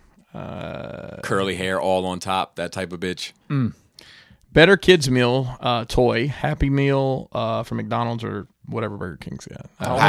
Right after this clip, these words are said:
Speaker 3: I only have
Speaker 2: McDonald's.
Speaker 3: got, yeah, I've only ever gotten McDonald's Happy
Speaker 1: The,
Speaker 3: Meals.
Speaker 1: the only thing I remember ever getting from Burger King were the glasses. Like, they had the,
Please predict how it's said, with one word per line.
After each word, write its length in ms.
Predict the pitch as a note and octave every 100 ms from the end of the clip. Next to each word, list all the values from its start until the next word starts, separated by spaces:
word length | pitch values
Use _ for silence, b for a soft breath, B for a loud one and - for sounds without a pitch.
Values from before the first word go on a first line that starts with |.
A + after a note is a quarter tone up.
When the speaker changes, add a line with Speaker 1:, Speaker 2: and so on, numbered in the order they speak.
| D#3+
Speaker 3:
I 120 | C3+
only 120 | D3 E3
have 80 | E3+
Speaker 2:
McDonald's. 240 | E3 C#3 A3
Speaker 3:
got, 80 | E3+
yeah, 200 | C3 C3
I've 100 | -
only 180 | F3+ F3+
ever 160 | D3+
gotten 160 | D#3+ D#3+
McDonald's 640 | D3 C3 C3 B2 C3+ - C3
Happy 180 | B2+ A2+
Speaker 1:
The, 60 |
Speaker 3:
Meals. 140 | - C#3
Speaker 1:
the 120 | C#3
only 180 | G3+ G#3+
thing 180 | G#3
I 100 | E3+
remember 260 | D#3+ D3+ C3+
ever 120 | B2+
getting 180 | A#2+ A#2
from 160 | G#2+ A2
Burger 200 | A2+ A2
King 180 | A2 G#2+
were 100 | G#2
the 100 | F#2+
glasses. 880 | - F2+ F2 - - A#2 - - - - -
Like, 160 | G#2+
they 100 | A2+
had 200 | A2+ G#2+
the, 180 | G2